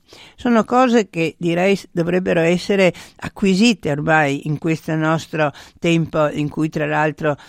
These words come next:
ci sono tutte le possibilità per evitare il concepimento anche dopo un atto se-, durante un atto sessuale.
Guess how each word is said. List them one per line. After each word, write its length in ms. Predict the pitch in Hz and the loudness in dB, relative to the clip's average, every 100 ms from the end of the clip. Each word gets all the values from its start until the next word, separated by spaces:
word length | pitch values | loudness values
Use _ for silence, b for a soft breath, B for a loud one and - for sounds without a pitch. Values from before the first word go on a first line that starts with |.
| B | B
ci 160 | - 160 | -10 -6
sono 320 | 165 175 160 | -4 -2 -2
tutte 260 | 160 175 165 | -4 -6 -4
le 140 | 151 | -4
possibilità 880 | - 151 - 156 156 143 139 208 170 | -6 -14 -12 -10 -10 -10 -6 -4 -4
per 180 | 160 147 | -4 -6
evitare 480 | 143 139 151 147 143 | -6 -6 -6 -4 -4
il 80 | |
concepimento 920 | - 143 139 - 139 147 143 143 - | -6 -8 -8 -10 -6 -4 -2 -4 -4
anche 540 | 143 143 143 - 151 139 B B | -6 -4 -6 -4 -4 -4 B B
dopo 720 | - 151 147 147 139 - 143 | -8 -4 -2 -2 -4 -8 -8
un 120 | 151 143 | -6 -6
atto 260 | 139 143 | -6 -10
se-, 280 | 127 - - | -14 -14 -12
durante 420 | 143 147 139 139 | -8 -4 -6 -6
un 100 | 135 | -8
atto 260 | 131 127 131 | -8 -10 -16
sessuale. 640 | - 131 - 135 127 131 | -16 -16 -12 -10 -10 -14